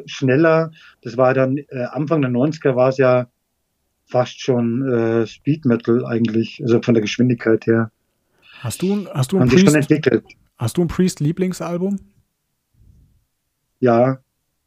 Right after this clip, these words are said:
Speaker 1: Also wenn ich mich entscheiden müsste, immer. Also ich, ja.
Speaker 2: Ja, sag mal.
Speaker 1: Das, das ich am schlechtesten aussprechen kann, Defenders of the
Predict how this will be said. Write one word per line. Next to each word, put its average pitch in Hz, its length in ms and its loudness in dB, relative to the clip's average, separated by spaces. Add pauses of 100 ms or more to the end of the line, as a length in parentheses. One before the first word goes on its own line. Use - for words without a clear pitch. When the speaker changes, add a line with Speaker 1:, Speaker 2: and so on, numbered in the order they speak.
(720)
Speaker 1:
Also 117 140 -4
wenn 156 100 4
ich 160 60 2
mich 139 120 2
entscheiden 131 380 2
müsste, 135 480 0
immer. 175 440 0 (600)
Also 131 180 -2
ich, 120 80 -8 (880)
ja. 131 380 -2
Speaker 2:
Ja, 135 120 -2
sag 110 140 -4
mal. 156 160 -6 (3000)
Speaker 1:
Das, 147 440 0
das 151 120 2
ich 143 60 4
am 135 80 2
schlechtesten 147 440 0
aussprechen 139 420 0
kann, 117 340 0
Defenders 143 520 0
of 151 160 -4
the 117 80 -12